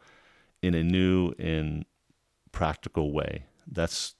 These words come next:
that's what I love to see when I see a recycled or a, a reused product or a product that's,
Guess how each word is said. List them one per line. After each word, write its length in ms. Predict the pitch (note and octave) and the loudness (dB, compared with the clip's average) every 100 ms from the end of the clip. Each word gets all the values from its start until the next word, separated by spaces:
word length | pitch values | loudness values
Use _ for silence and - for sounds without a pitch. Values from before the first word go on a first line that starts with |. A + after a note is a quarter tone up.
| _ | _
that's 260 | D#2 D#2 - | -8 -8 -2
what 100 | E2 | 0
I 40 | |
love 220 | D2+ D2+ - | 2 0 -2
to 80 | |
see 440 | - - D#2 C#2+ D2 | -6 -4 -4 -4 -6
when 140 | D2+ D2 | -4 -2
I 60 | |
see 300 | C#2+ - D#2 | -2 -4 -4
a 80 | C#2+ | -2
recycled 680 | C#2+ C#2+ - D#2 D2 D2+ D2 | -4 -6 -4 -4 -2 -4 -4
or 180 | D2 | -4
a, 760 | C#2+ - _ - - - - - | -6 -10 _ -20 -20 -20 -14 -8
a 40 | D2 | -4
reused 540 | D#2+ D#2 E2 D2+ - | -2 -2 -2 -4 -4
product 500 | - D#2+ D#2 D2+ - | 0 2 2 -2 -2
or 60 | D2 | -6
a 60 | |
product 340 | - D#2+ D2+ - | -2 -4 -4 -6
that's, 340 | - - - | -8 -8 -10